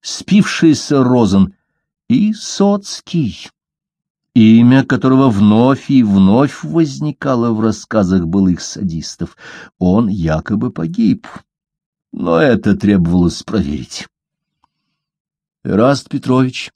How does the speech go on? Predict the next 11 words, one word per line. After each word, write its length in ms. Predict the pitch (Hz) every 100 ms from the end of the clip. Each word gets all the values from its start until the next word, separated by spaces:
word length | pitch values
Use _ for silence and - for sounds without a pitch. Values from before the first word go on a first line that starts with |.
| _ _ _ _ _ _
отчего 580 | - - 113 - 131 117
вы 100 | 127
так 240 | 131 139 147
уверены, 420 | 123 120 131 139
что 300 | - - 131
лекарь 520 | 117 113 113 135 139
этот 360 | - 143 - 156
Захаров 840 | 127 127 131 - 123 135 147 - _ _ _
убит?" — 520 | - 117 104 196 196
спросила 640 | - - 101 - 107 92
Ангелина. 500 | 87 87 85 82 73